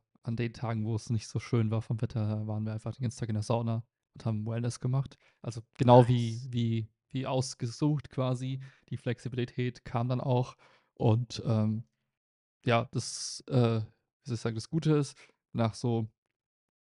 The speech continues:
Speaker 1: sechs von sieben Tagen, so am vorletzten Tag,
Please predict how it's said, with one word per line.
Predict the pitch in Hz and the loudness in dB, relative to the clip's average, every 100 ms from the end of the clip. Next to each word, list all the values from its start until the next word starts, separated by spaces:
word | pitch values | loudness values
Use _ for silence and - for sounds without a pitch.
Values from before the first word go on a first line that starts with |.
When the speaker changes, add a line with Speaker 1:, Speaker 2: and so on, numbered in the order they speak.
| _ | _
Speaker 1:
sechs | 127 123 - | -2 -2 0
von | 135 123 | 0 0
sieben | 127 123 | -2 -6
Tagen, | - 117 113 123 | -6 -4 -4 -4
so | 117 | -2
am | 113 | -4
vorletzten | - 120 120 - 127 | 0 2 2 0 -6
Tag, | 117 113 120 | -2 0 -2